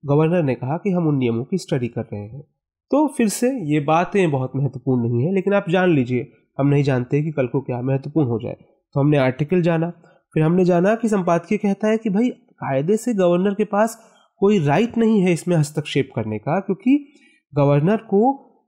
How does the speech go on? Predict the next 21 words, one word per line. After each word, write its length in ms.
कोई 220
अधिकार 520
नहीं 200
दिया 220
गया 220
है 140
आर्टिकल 460
एक 120
सौ 120
अठहत्तर 440
में। 200
ये 60
तो 120
महज 340
रूल 220
हैं 180
जो 100
कहते 320
हैं 180
कि 100
भाई 240